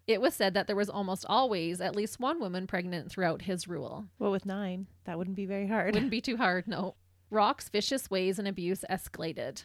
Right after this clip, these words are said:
Speaker 1: but the commune members rarely fought back. One of the male members, Jacques, said later, quote, "When Theriault sobered up the next day, he'd cry like a baby with his head at his feet,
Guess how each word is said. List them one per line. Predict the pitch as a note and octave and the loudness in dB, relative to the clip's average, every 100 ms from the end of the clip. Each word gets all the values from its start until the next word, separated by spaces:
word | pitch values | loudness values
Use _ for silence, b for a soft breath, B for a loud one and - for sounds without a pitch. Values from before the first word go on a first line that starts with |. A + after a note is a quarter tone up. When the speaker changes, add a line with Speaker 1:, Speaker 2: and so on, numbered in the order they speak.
| - | -4
Speaker 1:
but | B3 | -2
the | A#3 | 0
commune | - G#3 A3 C#4 D#4+ | 0 0 0 -2 0
members | F#3 F#3 F#3+ F#3+ | 0 2 0 0
rarely | F3+ G#3 B3+ G3 | 0 2 2 2
fought | F#3 E3+ | 2 2
back. | F#3+ E3+ - - - _ _ - | 0 -2 -4 -12 -20 _ _ 0
One | A#3 | 2
of | C4+ | 2
the | C4+ | 2
male | A#3 A#3 D4+ | 2 2 2
members, | G3 F#3 D#3+ G3 B3 | 0 0 0 0 0
Jacques, | - F#3 E3+ - - | 0 2 2 -2 -10
said | - A3 A3 | 0 2 4
later, | F#3+ F3 E3+ F3+ G#3+ - | 2 0 0 0 -4 -8
quote, | - G#3 G3+ - - | 0 0 0 -4 -4
"When | B3 B3+ | 0 0
Theriault | C4 C4 E4+ G#4+ A4+ | 2 4 4 4 2
sobered | C4 A#3 A3 | 2 2 4
up | F#3+ - | 4 2
the | G3+ | -2
next | F3+ D3 - | -4 -6 -6
day, | D#3 C3 A#3+ - | -2 -2 -4 -8
he'd | - C4 | -4 -4
cry | - G#3+ G3 | 2 4 4
like | G#3 G#3+ | 2 0
a | |
baby | F#3+ G3 A3 E3+ | 0 0 0 -2
with | F3+ | -4
his | - G3+ | -4 -6
head | - E3+ | -4 -2
at | F#3+ | -2
his | F3+ - | -2 -6
feet, | - G#3+ - | -6 -6 -6